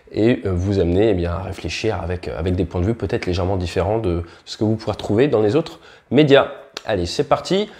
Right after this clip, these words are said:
Pas de jingle, rien, c'est du montage rapide. Aujourd'hui, on a, voilà,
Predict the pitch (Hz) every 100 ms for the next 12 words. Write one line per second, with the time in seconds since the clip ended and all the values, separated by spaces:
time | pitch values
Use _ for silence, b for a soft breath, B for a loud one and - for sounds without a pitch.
0 | B B 156 151 156 151 151 113 131 147
1 | - - - 127 131 127 131 110 110 113
2 | 143 123 110 101 120 120 95 90 92 92
3 | 92